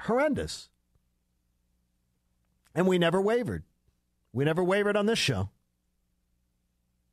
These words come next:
Never wavered. This can be done.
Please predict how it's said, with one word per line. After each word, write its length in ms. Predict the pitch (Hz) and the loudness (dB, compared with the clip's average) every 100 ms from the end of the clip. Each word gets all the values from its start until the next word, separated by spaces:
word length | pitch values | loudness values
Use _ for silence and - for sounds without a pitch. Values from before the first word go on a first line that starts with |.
| _ _ | _ _
Never 240 | 104 175 208 | 0 2 2
wavered. 380 | 147 95 - - _ _ _ _ _ _ _ _ _ _ _ _ | 0 -2 -8 -14 _ _ _ _ _ _ _ _ _ _ _ _
This 220 | - 131 - | -4 -4 0
can 160 | 175 | 0
be 160 | 170 196 | 2 2
done. 480 | 143 127 123 123 | 2 0 0 -2